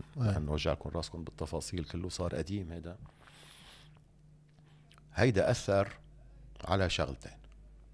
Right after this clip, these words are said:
Speaker 2: أول شي هيدا دفع رفيق الحريري أن يتحول إلى لاعب سياسي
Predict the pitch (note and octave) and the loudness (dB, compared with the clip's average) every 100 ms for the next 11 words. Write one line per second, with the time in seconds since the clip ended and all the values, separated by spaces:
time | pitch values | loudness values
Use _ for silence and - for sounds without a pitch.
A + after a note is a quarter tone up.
0 | - - - - - - G#2 G#2+ G2 - | -20 -20 -20 -20 -20 0 4 6 6 4
1 | A2+ B2+ B2+ - - - - - - A2+ | 2 2 0 -4 -12 -18 -18 -8 0 0
2 | F2+ E2+ B2+ - F2 A2+ - - - - | 2 4 4 6 4 4 -2 -16 -20 -20
3 | - - - - G2+ D#2 - - E2+ E2+ | -20 -16 -8 -4 -2 -2 -4 -4 -4 -4
4 | G2 B2 - - - - - - G2+ E2+ | -6 -8 -16 -20 -20 -20 -6 -2 0 2
5 | F2 E2+ - A2+ G#2+ G#2+ G#2 - G2 D#2 | 2 0 2 2 4 2 2 0 0 2
6 | G2 D2+ D2 - E2+ F#2 F2 G2 G2 | 2 2 0 -2 -2 0 -2 -4 -6